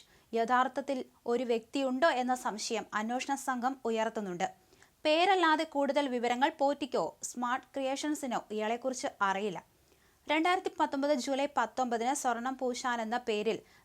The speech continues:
ദ്വാരപാലക ശില്പങ്ങളിലെ പന്ത്രണ്ട് പാളികളും രണ്ട് സ്വർണ്ണ തകിടുകളും പോറ്റിക്ക്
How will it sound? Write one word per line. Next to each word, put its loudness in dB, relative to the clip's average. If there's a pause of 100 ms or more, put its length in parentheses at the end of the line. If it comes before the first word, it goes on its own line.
(100)
ദ്വാരപാലക 4
ശില്പങ്ങളിലെ -2 (100)
പന്ത്രണ്ട് -4 (100)
പാളികളും 0 (400)
രണ്ട് 0
സ്വർണ്ണ 0 (140)
തകിടുകളും 2
പോറ്റിക്ക് -2